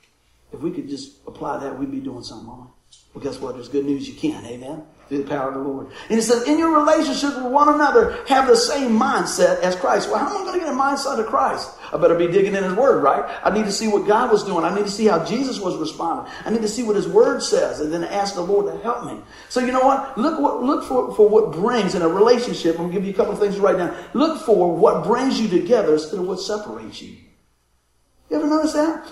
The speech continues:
You start hanging out with somebody and you start saying, "Well, yeah, well, they do this and they got this going on and, and, and they don't walk like I do and they don't listen like I do," or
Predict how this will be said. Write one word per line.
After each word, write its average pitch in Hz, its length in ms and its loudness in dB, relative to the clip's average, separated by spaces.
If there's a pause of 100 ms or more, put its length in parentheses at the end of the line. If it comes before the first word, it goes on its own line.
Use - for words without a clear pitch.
(100)
You 262 120 2
start 269 240 4
hanging 285 240 4
out 294 120 4
with 233 80 0
somebody 247 320 2
and 240 80 -2
you 233 60 -4
start 247 240 2
saying, 240 240 -2
"Well, 208 560 -2 (180)
yeah, 190 120 -10
well, 185 120 -6
they 220 160 4
do 214 120 -2
this 185 280 -4
and 160 80 -4
they 190 100 -2
got 185 200 -2
this 170 160 -6
going 165 280 -2
on 160 240 0
and, 143 120 -4
and, 147 240 -6 (140)
and 156 140 -4
they 185 120 4
don't 208 220 0
walk 175 260 0
like 165 200 -4
I 160 140 2
do 160 200 4
and 143 80 0
they 160 120 4
don't 185 220 -2
listen 165 280 -2
like 151 200 -6
I 151 100 0
do," 160 240 0
or - 160 -4